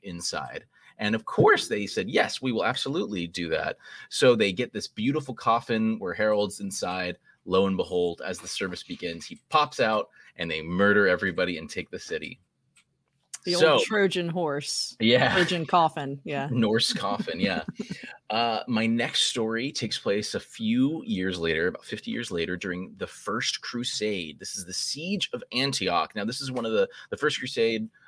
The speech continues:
Speaker 1: like all crusades, was a complete disaster in many retrospects. But, um, the Siege of Antioch was important. So this was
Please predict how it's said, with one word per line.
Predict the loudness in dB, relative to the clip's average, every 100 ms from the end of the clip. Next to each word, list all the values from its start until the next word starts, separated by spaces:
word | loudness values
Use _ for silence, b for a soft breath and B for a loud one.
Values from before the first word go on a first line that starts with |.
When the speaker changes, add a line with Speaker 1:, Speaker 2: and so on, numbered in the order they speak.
| b
Speaker 1:
like | 2 2
all | 0
crusades, | -2 -6 -6 -6 -6
was | -6
a | -6
complete | -8 -6 -6 -4
disaster | -2 0 -2 -2 -2
in | -2 -2
many | -4 -2
retrospects. | -4 -4 -4 -4 -4 -8 -14 -6
But, | -4 -4 -4
um, | -2 -2 -4 -10
the | -10
Siege | -6 -2
of | -2
Antioch | -2 0 0 0
was | -6
important. | -6 -4 -4 -4 -10 -10 B B B
So | -6
this | -4 -2 -2
was | -2 -2